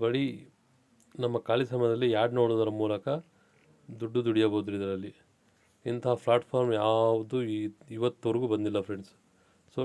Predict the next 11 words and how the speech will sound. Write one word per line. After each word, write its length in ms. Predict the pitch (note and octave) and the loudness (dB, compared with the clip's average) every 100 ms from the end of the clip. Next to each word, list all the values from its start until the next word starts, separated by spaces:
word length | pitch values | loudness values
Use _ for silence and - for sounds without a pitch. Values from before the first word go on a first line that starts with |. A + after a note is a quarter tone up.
| B2 | 2
ಟಾ-, 140 | A2+ A2+ | 4 4
ಇರೋ 100 | A#2 A#2+ | 4 2
ಟಾಸ್ಕ್ 220 | B2 - | 0 0
ಮುಗೀತು. 280 | A2 G#2 C#3+ F#3+ - _ _ _ _ _ _ _ _ A#2 | -2 -2 -4 -6 -12 _ _ _ _ _ _ _ _ -2
You 60 | A2+ A2 | 0 2
have 160 | C3+ C3+ | 0 0
successfully 640 | A#2 - C3+ A#2+ B2 C3 D3+ - - | -6 -4 -4 -4 -6 -4 -6 -6 0
claimed 300 | A#2+ C3+ D3 - | 0 0 -4 -2
ten 120 | A2 G#2+ - - - | -2 -2 -10 -16 -6
coins. 280 | G#2 G2+ - - - | -4 -4 -8 -20 -14
ಇದನ್ನು 260 | A2+ A2+ | -6 -2